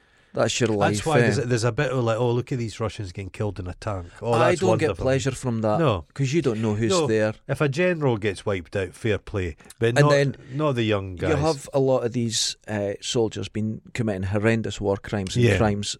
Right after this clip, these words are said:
Speaker 1: Fuck them.
Speaker 2: Yeah, yeah.
Speaker 1: But you gotta remember, there's guys that have been
Speaker 2: Just
Speaker 1: walking,
Speaker 2: terrified. Just terrified.
Speaker 1: walking to their work one day,
Speaker 2: Yeah.
Speaker 1: a few weeks later, they're on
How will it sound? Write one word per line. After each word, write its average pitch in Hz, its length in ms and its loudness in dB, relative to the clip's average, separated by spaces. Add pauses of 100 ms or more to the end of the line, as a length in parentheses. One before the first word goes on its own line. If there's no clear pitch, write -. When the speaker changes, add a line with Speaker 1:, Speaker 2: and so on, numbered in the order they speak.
Speaker 1:
Fuck - 420 -2
them. 113 220 2
Speaker 2:
Yeah, 123 80 6
yeah. 98 240 0 (340)
Speaker 1:
But 123 100 -4
you 127 100 -2
gotta 139 260 2
remember, 117 460 2
there's 101 260 -2
guys 127 320 2
that 123 60 -2
have 107 80 -4
been 117 80 2
Speaker 2:
Just 107 100 -2
Speaker 1:
walking, 135 220 6 (120)
Speaker 2:
terrified. 120 500 0
Just 139 220 -10
terrified. 147 280 0
Speaker 1:
walking 147 180 2
to 131 80 2
their 127 100 4
work 123 240 0
one 120 240 0
day, 101 320 0 (100)
Speaker 2:
Yeah. 131 200 4
Speaker 1:
a 127 60 2
few 131 200 0
weeks 123 220 -4
later, 113 300 2
they're 107 140 -2
on 120 320 0